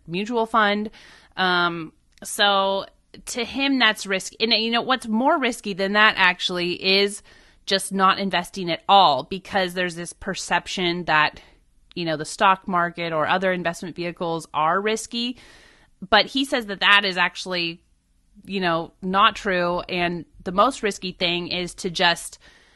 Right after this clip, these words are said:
you know, work for a paycheck, depend on, um, a job when the world is constantly changing. You never really know what's gonna happen. And a lot of these kind of older investment vehicles like the four oh one K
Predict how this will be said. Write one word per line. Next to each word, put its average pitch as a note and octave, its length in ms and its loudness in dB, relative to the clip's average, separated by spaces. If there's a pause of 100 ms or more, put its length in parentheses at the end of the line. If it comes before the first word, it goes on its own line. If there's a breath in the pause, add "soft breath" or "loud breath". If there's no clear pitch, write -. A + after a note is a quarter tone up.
(120)
you G3 160 -6
know, F3+ 140 -2
work F#3+ 320 0
for A3+ 160 0
a G#3 80 4
paycheck, F#3+ 840 -2
depend G3+ 500 -2
on, G3+ 400 2 (500 soft breath)
um, F3+ 540 2 (300)
a G3+ 120 -2
job F3+ 640 2 (280)
when F#3 360 -4
the F#3 80 -4
world F3+ 340 -2
is F3+ 140 -8
constantly F#3+ 560 -6
changing. F#3 520 -6
You F3 120 -4
never E3+ 260 -4
really G#3+ 340 -2
know F#3 220 -2
what's F3 160 -4
gonna F3 180 -6
happen. F#3 600 -6 (400 loud breath)
And C#4+ 240 2
a D4+ 40 4
lot G3+ 280 4
of G3+ 160 0
these G#3 360 -4
kind G3 360 -4
of F3+ 340 0
older G3+ 300 -2
investment F#3 640 -4
vehicles F#3+ 580 0
like E3+ 160 -2
the E3+ 80 -8
four F3+ 300 -6
oh F3 80 -4
one D3+ 300 -8
K A3 560 0